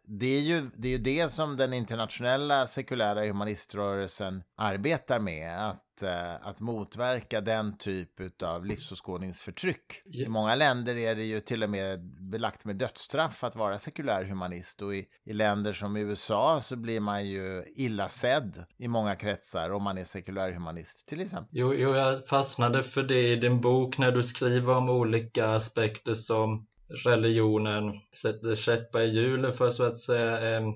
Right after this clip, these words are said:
Speaker 2: du tar upp stamcellsforskning, tror jag, och
Speaker 1: Ja,
Speaker 2: också abort.
Speaker 1: just det.
Speaker 2: Ehm, där tycker jag det är väl två olika livsåskådningar som, alltså det finns ju såklart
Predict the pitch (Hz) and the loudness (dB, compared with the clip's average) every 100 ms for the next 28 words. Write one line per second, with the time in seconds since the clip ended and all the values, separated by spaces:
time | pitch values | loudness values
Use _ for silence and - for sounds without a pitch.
0 | - - 120 113 117 113 113 - 117 107 | -6 -10 -4 0 4 4 2 0 2 2
1 | 104 110 104 104 - 120 120 - 120 117 | 0 0 0 -4 0 2 2 0 -2 -2
2 | 113 113 110 110 107 107 - - 104 107 | 0 0 2 4 2 -2 -12 -12 -2 -2
3 | 110 117 113 110 113 110 107 104 - - | 0 4 4 4 2 0 -2 -6 -10 -2
4 | 113 113 110 107 - - _ _ 117 110 | 2 4 2 -2 -6 -20 _ _ 2 2
5 | 127 120 131 120 117 117 123 - - - | 2 0 2 4 4 4 2 0 -8 -6
6 | 123 117 117 117 113 104 107 107 127 131 | 2 4 6 6 6 4 4 2 2 4
7 | 135 - 117 107 110 110 110 110 110 - | 2 0 -2 -2 2 2 4 2 2 2
8 | 110 104 - - 120 123 113 127 113 117 | 2 2 -4 0 2 4 2 2 2 2
9 | 110 113 113 | -2 2 2